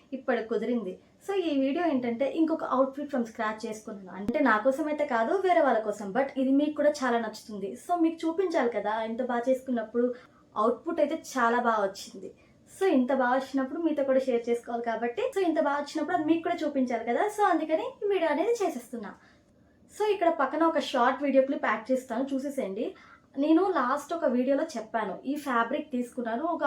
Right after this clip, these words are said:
outfit from scratch చేస్తాను, అది లాంగ్ వీడియోలో మీకు ఎక్స్‌ప్లెయిన్ చేస్తానని చెప్పేసి. So, చూపిస్తున్నాను. ఇప్పుడు ఏంటంటే ఇక్కడ షార్ట్ వీడియో అనేది నేను పెడుతున్నాను చూడండి. ఈ ఫ్యాబ్రిక్ వచ్చేసి ఇప్పుడు మనం outfit from scratch చేసుకున్నాము. ఎలా చేసుకున్నాను, ఎంత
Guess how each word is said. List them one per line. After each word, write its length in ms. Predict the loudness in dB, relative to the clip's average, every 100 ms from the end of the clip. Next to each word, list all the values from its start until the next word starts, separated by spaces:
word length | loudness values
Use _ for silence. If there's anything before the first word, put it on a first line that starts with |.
| 2
outfit 280 | 2 -2 -4
from 120 | -2 -2
scratch 320 | -2 -4 -4 -4
చేస్తాను, 380 | -4 -4 -4 -4 -6 -14 -4 2
అది 120 | 4 6
లాంగ్ 260 | 6 4
వీడియోలో 220 | 4 4 4
మీకు 120 | 0 -2
ఎక్స్‌ప్లెయిన్ 360 | -6 -10 -8 -8
చేస్తానని 440 | -6 -6 -6 -6
చెప్పేసి. 380 | -8 -8 -10 -12 _ _ _ _ -4
So, 80 | -4 0
చూపిస్తున్నాను. 720 | -2 -2 -6 -10 -12 -6 -2 -2 -4 _ _ -20
ఇప్పుడు 180 | -6 0
ఏంటంటే 300 | 0 0 -6 -2
ఇక్కడ 140 | -2 0
షార్ట్ 260 | -2 0 2
వీడియో 160 | 2 4 2
అనేది 260 | -2 -4 -6 -12 _ _
నేను 160 | 0 2 2 -2 -4 -4
పెడుతున్నాను 440 | -4 0 0 0
చూడండి. 420 | 0 -4 -2 -2 -4 -6 _ _ _ -2
ఈ 120 | 0 0 0
ఫ్యాబ్రిక్ 580 | -2 -2 -2 -2 0 -2
వచ్చేసి 380 | -2 -4 -4 -6
ఇప్పుడు 180 | -4 0
మనం 120 | 2 2 0
outfit 260 | -2 -8 -6
from 120 | -6
scratch 300 | -4 -6 -4 -4
చేసుకున్నాము. 560 | -6 -6 -10 -8 -4 -4 -6 -18 -14 0
ఎలా 240 | 4 4 2
చేసుకున్నాను, 680 | -2 -4 -4 -2 0 0 0 -2 -2 -4
ఎంత 140 | -4